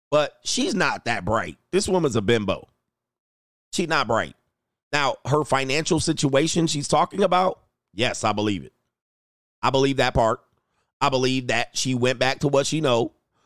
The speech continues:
I believe that she was a hoe. You know she's a hoe.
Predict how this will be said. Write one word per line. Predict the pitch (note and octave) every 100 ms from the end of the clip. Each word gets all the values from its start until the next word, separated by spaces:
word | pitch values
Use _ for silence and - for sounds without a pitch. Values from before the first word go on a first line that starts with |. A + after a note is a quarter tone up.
| -
I | C3
believe | C#3 C#3 C#3
that | C3 B2
she | C#3
was | C3+ B2+
a | C3+
hoe. | C#3 D#3 E3 - -
You | D3+
know | D#3+ D#3
she's | C#3+ C3
a | C3+
hoe. | B2+ A#2+ A#2+